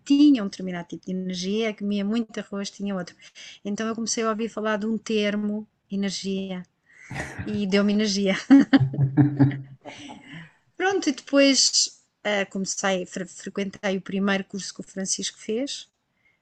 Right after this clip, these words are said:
ah, de macrobiótica. Comecei a ajudar em tudo o que ele organizava. O Instituto nasceu no, e floresceu no meio também do, do florescimento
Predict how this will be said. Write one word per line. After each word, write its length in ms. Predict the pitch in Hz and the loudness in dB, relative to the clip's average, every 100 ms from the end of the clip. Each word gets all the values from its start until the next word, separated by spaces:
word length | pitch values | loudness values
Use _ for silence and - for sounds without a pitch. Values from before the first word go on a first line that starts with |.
| - | -16
ah, 540 | 196 196 190 190 190 190 | -10 -8 -6 -6 -8 -8
de 300 | 196 190 190 | -8 -10 -8
macrobiótica. 1080 | 190 185 202 190 208 220 233 240 269 294 294 - _ _ | -8 -6 -6 -4 -4 -4 -8 -8 -6 -4 -6 -8 _ _
Comecei 340 | - 214 - 226 | -8 -8 0 4
a 100 | 220 | 4
ajudar 340 | 208 208 214 | 4 4 4
em 100 | 214 | 2
tudo 200 | 214 214 | -2 -6
o 40 | |
que 120 | 208 226 | -4 -2
ele 720 | 214 202 208 208 208 196 202 | -2 -2 -2 -2 -2 -4 -8
organizava. 920 | - 202 202 208 208 214 254 330 370 381 _ _ | -8 -6 -4 -2 -2 0 -2 -2 -6 -10 _ _
O 40 | 190 | -10
Instituto 500 | 190 - 202 208 214 | -10 -12 -8 -4 -2
nasceu 640 | 214 - - 226 202 190 _ _ _ _ | 0 2 2 2 2 -2 _ _ _ _
no, 220 | 196 196 202 | -2 0 0
e 140 | 208 | -4
floresceu 640 | - 214 220 - - 214 | -6 -6 -4 -2 0 -2
no 140 | 202 202 | -2 -2
meio 400 | 202 202 196 190 - | 0 0 -2 -6 -8
também 340 | - 196 208 208 | -6 -2 -2 -2
do, 320 | 196 196 190 _ _ | -2 -4 -6 _ _
do 220 | 208 208 220 | -8 -6 -6
florescimento 960 | - 226 - - 214 214 208 196 - | -6 -4 -4 -2 -2 -2 -4 -6 -12